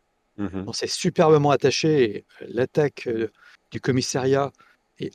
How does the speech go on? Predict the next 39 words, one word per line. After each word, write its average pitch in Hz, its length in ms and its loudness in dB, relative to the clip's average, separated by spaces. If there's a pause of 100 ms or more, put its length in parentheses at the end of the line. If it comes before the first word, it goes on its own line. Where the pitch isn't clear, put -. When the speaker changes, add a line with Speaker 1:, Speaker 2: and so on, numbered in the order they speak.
Speaker 2:
impressionnant 175 640 2
visuellement 147 600 2
et 117 40 2
violent 185 440 2
parce - 160 -6
qu'on - 120 -6
perd - 140 -6
ces - 140 -2
personnages-là. 123 560 -4 (520)
Speaker 1:
Mhm. 95 280 -12 (520)
Speaker 2:
Et 151 140 6
on 180 140 6
a 180 100 6
quelqu'un 190 360 2
comme 139 160 0
Vigilante, 135 400 0
par 120 140 -4
exemple, 120 320 -4
toi, 156 120 0
qui, - 180 -16 (140)
tu - 120 -18
te - 60 -20
dis, 117 120 -14
c'est - 140 -6
un 107 60 -10
peu 135 120 -6
limite, 139 300 -4
tout - 120 -12
ce - 260 0
qu'il 131 140 0
va 117 80 4
faire 131 180 -2
avec 117 160 -2
les 120 60 -4
rednecks 113 420 -4
et 120 60 -6
tout - 160 -16
ça, 127 260 -4
les, 113 240 -2